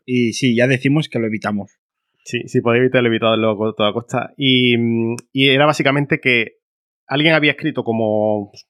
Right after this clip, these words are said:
Speaker 2: había pegado puñetazos sobre el teclado y habían aparecido los caracteres de cierre de,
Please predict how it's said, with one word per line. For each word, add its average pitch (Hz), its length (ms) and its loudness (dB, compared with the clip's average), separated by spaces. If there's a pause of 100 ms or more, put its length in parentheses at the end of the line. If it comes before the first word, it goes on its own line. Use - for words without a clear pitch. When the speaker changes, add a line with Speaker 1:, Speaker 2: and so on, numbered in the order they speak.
(100)
Speaker 2:
había 123 300 0
pegado 135 260 4
puñetazos 127 480 2
sobre 127 200 -2
el 123 40 -4
teclado 139 460 -2
y 123 80 2
habían 123 200 2
aparecido 131 380 0
los 127 140 2
caracteres 131 440 0
de 117 120 2
cierre 120 460 0
de, 101 480 -4